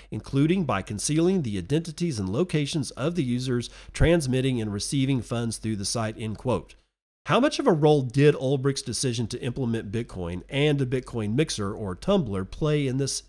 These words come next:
sentence? Eh, difficult to say. Ulbricht's sentence was due to be steep from the start, given that the criminal laws Ulbricht was convicted,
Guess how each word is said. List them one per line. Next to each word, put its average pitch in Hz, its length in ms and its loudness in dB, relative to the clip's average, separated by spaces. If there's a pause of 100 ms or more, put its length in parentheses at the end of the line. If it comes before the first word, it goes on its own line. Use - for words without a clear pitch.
sentence? 196 640 -2 (520)
Eh, 180 300 2
difficult 180 420 2
to 147 100 -2
say. - 320 -6 (340)
Ulbricht's 156 400 4
sentence 175 440 0
was 127 160 0
due 170 280 4
to 160 160 -4
be 123 160 -4
steep 147 460 0
from 120 160 -2
the 101 80 -2
start, 143 460 0
given 143 240 2
that 139 160 0
the 113 60 -10
criminal 139 440 0
laws 139 360 0
Ulbricht 135 460 -4
was 113 180 -8
convicted, 123 600 -2